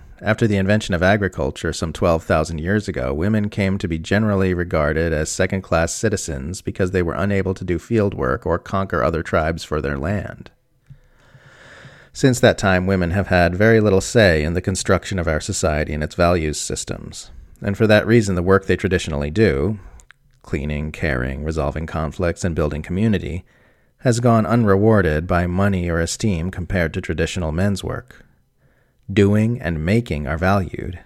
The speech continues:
Undoing and unmaking are not.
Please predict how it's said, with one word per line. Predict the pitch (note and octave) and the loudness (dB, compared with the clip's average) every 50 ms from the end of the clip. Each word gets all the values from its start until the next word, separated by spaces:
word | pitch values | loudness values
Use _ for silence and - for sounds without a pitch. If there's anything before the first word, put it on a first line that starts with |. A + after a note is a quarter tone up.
| _ _ _ _ _ _ _ _ _ _ _ _ | _ _ _ _ _ _ _ _ _ _ _ _
Undoing | G2 A#2 A#2+ A#2+ A2 F#2 E2+ D2+ C2+ C#2 D2+ D2+ D2+ | 2 2 2 2 2 0 0 -2 -2 -4 -6 -6 -6
and | D2+ D2+ D2 - | -8 -8 -10 -4
unmaking | - G#2 A2+ G#2 F2 D#2 D#2+ D#2 - - - - - - | -2 0 0 0 0 -4 -8 -10 -10 -12 -14 -14 -14 -12
are | - D#2 D#2+ | -10 -8 -4
not. | D2 F2 G#2+ G2 - - | -4 -2 -2 -2 -4 -8